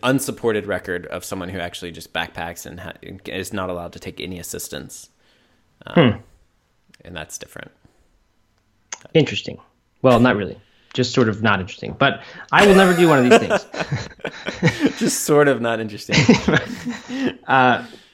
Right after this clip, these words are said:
Speaker 2: but I guess if you're into that stuff, then it, then it
Speaker 1: Yeah,
Speaker 2: must be.
Speaker 1: I am super into that stuff.
Speaker 2: <laughs>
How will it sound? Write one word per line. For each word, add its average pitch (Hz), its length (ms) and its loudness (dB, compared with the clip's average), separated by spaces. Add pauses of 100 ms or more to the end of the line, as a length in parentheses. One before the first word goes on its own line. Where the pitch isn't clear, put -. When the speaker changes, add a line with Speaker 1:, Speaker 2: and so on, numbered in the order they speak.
Speaker 2:
but 131 140 0
I 131 80 4
guess 131 180 -2
if 143 80 -4
you're 139 140 2
into 143 140 2
that 135 200 4
stuff, 127 240 2
then 110 160 -2
it, - 140 -8
then 101 160 -4
it 98 60 -2
Speaker 1:
Yeah, 226 340 4
Speaker 2:
must 104 160 0
be. - 80 -6
Speaker 1:
I 147 80 2
am 160 200 -2
super 165 340 -6
into 104 180 -8
that 127 200 -6
stuff. 101 420 -10
Speaker 2:
<laughs> - 60 -20